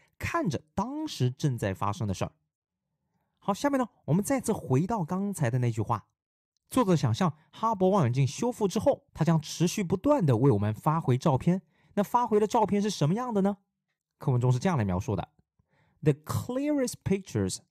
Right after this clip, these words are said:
of the stars and distant galaxies that we have ever seen."很多同学听到或读到这个部分的时候，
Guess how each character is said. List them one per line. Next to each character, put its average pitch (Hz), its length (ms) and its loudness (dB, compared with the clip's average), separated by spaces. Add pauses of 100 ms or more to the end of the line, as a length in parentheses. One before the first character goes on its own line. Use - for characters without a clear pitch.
(140)
of 147 180 -2
the 143 100 0
stars 151 760 -2 (320)
and 117 260 -2
distant 151 500 0
galaxies 139 640 -4 (340)
that 135 320 2
we 180 500 -4 (120)
have 185 240 -6 (160)
ever 180 340 -4
seen." 269 440 -4 (680)
很 170 160 2
多 277 100 2
同 247 100 0
学 208 120 0
听 262 280 -8
到 240 160 2
或 185 140 2
读 156 260 -2
到 233 200 0
这 269 180 -4
个 180 80 -2
部 160 100 2
分 143 140 2
的 120 60 2
时 110 100 -4
候， 101 80 -2